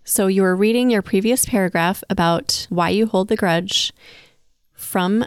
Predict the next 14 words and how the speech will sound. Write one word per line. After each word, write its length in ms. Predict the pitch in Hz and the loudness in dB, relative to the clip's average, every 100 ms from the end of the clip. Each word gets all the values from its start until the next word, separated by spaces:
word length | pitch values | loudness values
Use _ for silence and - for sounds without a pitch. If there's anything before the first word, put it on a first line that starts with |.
| - | -2
a 80 | |
different 300 | 196 180 - | -2 -2 -4
perspective. 760 | - 247 - 180 185 170 185 - | -4 -2 -2 -2 0 0 0 -2
You 120 | 208 | 0
are 100 | 208 | 2
doing 260 | 196 202 208 | 2 2 2
your 80 | 208 | 2
best 300 | 185 190 - | 0 -2 -2
to 80 | 190 | -2
separate 680 | 190 - 185 185 - - - | -2 0 2 0 -2 -6 -4
you 600 | 185 175 170 180 277 339 | -2 0 2 2 0 -4
from 400 | - 202 185 190 - | -6 -2 0 -2 -4
your 100 | - | -4
feelings 840 | 202 190 160 160 190 247 - - | -2 0 0 0 0 -2 -2 -4